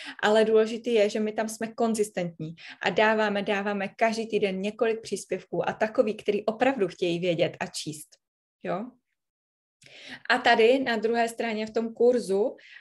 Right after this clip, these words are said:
eh, tady je učíme hlavně tu cestu. Máme tam třeba i nějakou naši podporu a úplně jinak o tom vlastně přemýšlíme. A ti li-, a těm lidem to samozřejmě i komunikujeme. A, eh, jasně, že,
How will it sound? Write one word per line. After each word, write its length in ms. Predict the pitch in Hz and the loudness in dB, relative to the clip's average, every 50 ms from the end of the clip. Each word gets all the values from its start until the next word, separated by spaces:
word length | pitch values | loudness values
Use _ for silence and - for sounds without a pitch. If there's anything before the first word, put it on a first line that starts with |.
| - - - | -6 -2 0
eh, 520 | 208 208 208 202 196 196 196 190 190 190 190 - | 2 4 4 4 4 4 4 4 2 2 0 2
tady 400 | - 233 214 226 220 226 233 - _ - | 2 4 6 4 4 2 0 -8 _ -8
je 220 | 220 226 220 - | -4 -2 0 0
učíme 420 | - 220 220 - - 233 220 220 | -2 -4 -6 -6 -6 -4 -2 -2
hlavně 320 | 214 220 220 208 208 208 208 | -2 0 0 0 0 -2 -4
tu 140 | 208 - - | -6 -10 -8
cestu. 500 | - - 196 196 - - 170 165 196 - - | -4 -4 -4 -4 -4 -10 -10 -12 -12 -10 -4
Máme 300 | - 208 226 226 233 247 | -2 0 0 2 2 2
tam 180 | 247 247 220 208 | 2 0 -2 -2
třeba 260 | - - 190 180 196 | -2 -2 -2 0 -2
i 120 | - - | -2 -2
nějakou 400 | 202 202 202 190 202 - 196 190 | -4 -4 -6 -6 -6 -4 -4 -4
naši 300 | 190 180 196 - - - | -2 -4 -4 -4 -4 -6
podporu 540 | - - 185 180 - - - 180 170 160 165 - - - - - - - | -4 -4 -6 -8 -8 -6 -6 -4 -4 -6 -8 -10 -14 -16 -16 -10 -6 -6
a 200 | 185 - - - | -6 -4 -2 -2
úplně 360 | 302 - - 277 269 269 262 | -2 2 2 4 4 6 4
jinak 240 | 240 226 208 214 214 - | 4 2 0 -2 -4 -4
o 80 | - 208 | -6 -4
tom 240 | - 214 208 208 202 | -2 -2 -4 -2 -2
vlastně 320 | 196 196 196 - 202 196 | -4 -4 -6 -6 -10 -10
přemýšlíme. 720 | 196 - - 175 170 170 175 - - - 170 165 160 156 - - - - - - | -8 -8 -6 -4 -4 -4 -4 -6 -8 -8 -6 -6 -6 -8 -12 -14 -20 -10 -6 -4
A 40 | 214 | -2
ti 160 | 214 254 247 | 2 4 6
li-, 220 | 240 220 208 - | 8 8 8 6
a 100 | - 214 | 6 2
těm 180 | 214 220 240 233 | 2 2 2 2
lidem 300 | 226 220 208 208 208 214 | 4 4 4 2 2 0
to 100 | 214 214 | -2 -4
samozřejmě 420 | 208 214 202 208 208 214 214 208 | -4 -4 -4 -4 -4 -4 -4 -4
i 80 | - 208 | -4 -6
komunikujeme. 760 | 214 - 202 190 208 226 240 226 226 - 175 165 156 156 165 165 - - - - - - - | -4 -4 -4 -4 -2 -4 -4 -4 -2 -2 -2 -2 -2 -4 -6 -8 -10 -14 -14 -14 -10 -6 -4
A, 440 | 196 196 185 180 180 175 180 190 - - - | -2 0 0 0 0 -2 -4 -6 -8 -8 -6
eh, 720 | 196 196 185 180 180 180 180 175 175 175 175 170 170 165 - _ - - | -2 -2 0 0 0 0 0 0 -2 -2 -2 -4 -4 -6 -8 _ -4 -2
jasně, 520 | 208 208 208 208 - - 202 185 185 185 | 0 0 0 -2 -4 -4 -2 -2 -2 -2
že, 420 | - 202 196 185 185 185 185 185 | -2 -2 -2 -2 -2 -2 -4 -6